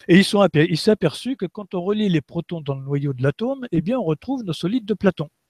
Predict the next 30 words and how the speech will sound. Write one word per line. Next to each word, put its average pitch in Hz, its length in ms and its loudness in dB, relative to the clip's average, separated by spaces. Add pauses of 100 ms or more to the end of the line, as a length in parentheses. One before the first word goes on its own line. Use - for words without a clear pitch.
(1200)
Et 147 100 -4
donc, 147 220 -6
comme 135 160 -4
je 120 60 -10
disais 127 200 2
tout 131 200 -4
à 147 80 6
l'heure, 233 180 8
le 185 100 0
plus 165 140 -6
simple 151 380 0
tétraèdre, 185 540 0
c'est - 140 -2
l'atome 180 320 0
de 160 100 -6
carbone. 135 420 -4 (1500)
Alors, 139 160 0
tout 143 160 -6
à 151 80 6
l'heure, 170 160 8
j'ai 143 140 0
expliqué 143 440 0
que - 120 -6
le 131 80 -4
dodécaèdre 131 540 2
et 127 40 0
l'icosaèdre, 127 680 2
ils 117 140 -10
étaient 120 180 -8
réciproques. 147 640 -6